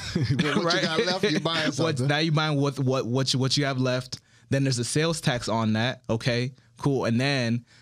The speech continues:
Speaker 2: when you buy property, right? When you buy a home,
Speaker 1: Yep.
Speaker 2: real estate, you got property taxes.
Speaker 1: Mm-hmm.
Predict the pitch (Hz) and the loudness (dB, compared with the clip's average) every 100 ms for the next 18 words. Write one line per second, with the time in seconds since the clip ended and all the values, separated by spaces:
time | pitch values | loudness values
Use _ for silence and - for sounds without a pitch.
0 | _ 110 127 123 113 98 143 156 127 113 | _ 0 0 2 -2 0 -2 0 -2 0
1 | 117 120 117 107 113 107 120 131 131 - | 0 0 -2 0 -2 0 0 0 0 0
2 | 101 135 139 - 135 135 - - - - | 0 0 0 0 0 -2 -6 -18 -14 -2
3 | 117 95 - 135 151 120 110 117 113 - | 0 0 0 -2 0 -2 0 0 -2 0
4 | 113 123 - - - - 98 | 0 0 -4 -12 -4 -2 0